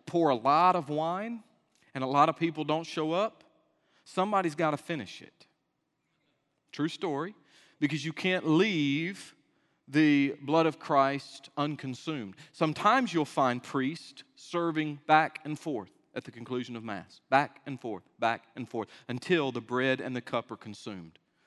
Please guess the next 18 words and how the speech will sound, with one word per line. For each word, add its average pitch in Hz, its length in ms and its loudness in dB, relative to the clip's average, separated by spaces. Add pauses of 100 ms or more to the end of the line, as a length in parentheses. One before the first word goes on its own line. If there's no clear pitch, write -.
(140)
until 120 240 -2
it's 104 120 -8
completely 147 580 -2
gone. 135 200 -2 (240)
Again, 143 220 2
I'll 123 100 0
tell 147 140 -4
you 127 80 0
a - 20 -8
fascinating 131 560 -2
story 123 300 -8
about 107 280 -6
that, 104 280 -4 (400)
uh, 104 600 -4
next 120 300 -4
week, 90 180 -10
I 80 60 -8
think. 80 260 -14